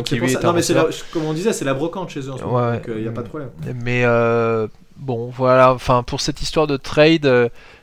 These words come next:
Speaker 2: comme je disais plus tôt, euh, je suis vraiment pas convaincu que ce soit la bonne décision, euh, pour les Giants qui, euh, ont des trous partout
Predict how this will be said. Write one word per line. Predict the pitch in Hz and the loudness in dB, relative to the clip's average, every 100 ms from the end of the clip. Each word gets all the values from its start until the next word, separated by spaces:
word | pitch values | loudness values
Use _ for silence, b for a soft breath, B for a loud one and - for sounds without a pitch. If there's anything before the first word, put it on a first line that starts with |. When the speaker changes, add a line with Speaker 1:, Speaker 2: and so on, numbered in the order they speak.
| B | B
Speaker 2:
comme | 131 127 | -6 -6
je | 120 | -6
disais | 123 131 | -2 -4
plus | - 131 | -4 -8
tôt, | 156 160 160 | -4 -2 0
euh, | 135 120 110 b b b - | 0 0 -2 b b b -16
je | |
suis | - | -8
vraiment | 120 139 160 | 0 2 6
pas | 156 | 6
convaincu | - 151 143 139 - | 6 -2 -2 -2 -6
que | 151 | -12
ce | - | -10
soit | 127 - 127 127 123 - | -8 -4 0 0 -2 -4
la | 117 113 | -6 -6
bonne | 117 139 | -4 -6
décision, | 131 127 - 127 127 135 - _ _ 131 | -6 -10 -8 -8 -8 -12 -16 _ _ -16
euh, | 107 101 | -14 -14
pour | - 120 113 113 | -12 -10 -10 -8
les | 110 113 | -8 -6
Giants | 107 120 123 139 - - - | -4 -2 -2 -6 -8 -8 -10
qui, | - 113 113 | -12 -12 -8
euh, | 107 101 | -6 -6
ont | 113 117 | -8 -8
des | 117 | -8
trous | - - | -8 -10
partout | 123 120 - 156 | -6 -6 -6 -10